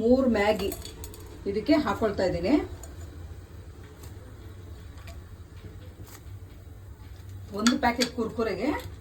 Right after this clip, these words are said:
ನೋಡಿ, ಇವಾಗ ಮೂರು ಹಾಕೊಂಡಿದ್ದೀನಿ, ಮತ್ತೆ ಪೌಡರ್ ಕೂಡ ಜೊತೆಗೇನೆ ಇವಾಗ ಹಾಕೊಂಡ್ಬಿಡೋಣ, ಅವಾಗ ಮಿಕ್ಸ್ ಆಗ್ಬೇಕು. ನೀವು ಯಾವುದೇ ಕಂಪನಿ ತಗೋಬಹುದು ಮ್ಯಾಗಿ, ಇದೇ ತಗೋಬೇಕಂತ ಏನಿಲ್ಲ. ಡಿಫ್-, ಡಿಫ್ರೆಂಟ್ ಆಗಿ ಸ್ವಲ್ಪ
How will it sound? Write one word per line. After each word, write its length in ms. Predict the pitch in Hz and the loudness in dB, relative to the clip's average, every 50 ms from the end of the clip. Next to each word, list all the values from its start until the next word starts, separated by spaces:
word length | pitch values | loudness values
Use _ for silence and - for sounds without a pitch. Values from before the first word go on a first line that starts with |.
| - - - - - - 226 | -14 -14 -14 -14 -10 -6 -4
ನೋಡಿ, 140 | 214 190 196 196 | -2 0 2 2
ಇವಾಗ 200 | 190 196 214 285 262 214 | 2 4 6 6 6 6
ಮೂರು 180 | 214 220 220 196 190 | 6 4 4 4 4
ಹಾಕೊಂಡಿದ್ದೀನಿ, 460 | 190 - 214 202 185 175 190 226 302 311 | 2 2 2 -2 0 2 6 8 10 10
ಮತ್ತೆ 140 | 254 - 247 - - | 10 6 4 4 4
ಪೌಡರ್ 260 | 220 220 254 302 262 - 254 | 6 8 8 6 6 4 4
ಕೂಡ 100 | 247 285 370 - - - - - - - - - | 4 4 2 2 -2 -8 -12 -14 -14 -14 -8 -6
ಜೊತೆಗೇನೆ 360 | 208 202 - 240 233 240 226 220 | -2 0 2 4 4 4 2 2
ಇವಾಗ 160 | 202 196 202 262 - 196 | 2 2 2 2 2 2
ಹಾಕೊಂಡ್ಬಿಡೋಣ, 400 | 196 - 226 202 196 196 226 302 294 | 0 0 0 0 0 4 6 6 6
ಅವಾಗ 180 | 226 196 202 202 202 | 6 6 2 0 -2
ಮಿಕ್ಸ್ 180 | 196 - - 233 | -2 0 2 2
ಆಗ್ಬೇಕು. 320 | 220 180 196 175 - - - 359 - - - - - - - - - - - - - - - - - - - - - - - - - - - - - - - - - - - - - - - - - - - - - - - - - - - - - - - - - - - | 4 4 2 0 2 2 2 2 2 -2 -8 -12 -12 -12 -10 -10 -10 -10 -10 -12 -14 -16 -16 -16 -14 -12 -12 -12 -12 -14 -16 -16 -14 -14 -14 -14 -12 -12 -12 -12 -12 -12 -12 -12 -14 -16 -16 -16 -16 -16 -16 -16 -16 -14 -14 -14 -14 -16 -16 -16 -16 -16 -16 -16 -14 -10 -8
ನೀವು 120 | 208 208 196 185 170 | -2 2 2 4 4
ಯಾವುದೇ 340 | 170 - 214 240 254 277 - - | 6 6 6 8 8 6 6 4
ಕಂಪನಿ 260 | 254 220 - 233 247 240 - | 4 4 6 6 6 6 6
ತಗೋಬಹುದು 340 | 240 214 208 214 208 196 196 190 | 4 4 4 2 2 2 2 4
ಮ್ಯಾಗಿ, 200 | 190 190 196 233 240 185 | 4 4 4 4 4 4
ಇದೇ 120 | 202 220 226 - | 6 4 4 4
ತಗೋಬೇಕಂತ 460 | 233 208 208 190 190 160 190 180 185 180 180 | 2 2 2 0 0 0 -2 0 0 0 2
ಏನಿಲ್ಲ. 240 | 180 - - 196 277 - - - - - - - - - - - - - - - - - - - - - - - - - - - - - - - - - - - - - - - - - - - | 2 0 2 2 2 2 0 -4 -10 -14 -14 -14 -14 -14 -14 -14 -14 -14 -12 -14 -14 -14 -14 -14 -14 -16 -16 -16 -16 -16 -14 -14 -14 -14 -16 -16 -16 -18 -18 -16 -16 -14 -14 -14 -14 -12 0 4
ಡಿಫ್-, 180 | 254 302 - - 370 | 4 4 6 6 6
ಡಿಫ್ರೆಂಟ್ 340 | 330 - 294 269 277 294 262 | 6 8 8 8 8 6 6
ಆಗಿ 80 | 247 - | 6 6
ಸ್ವಲ್ಪ 320 | 254 254 277 285 285 - | 6 6 6 6 6 6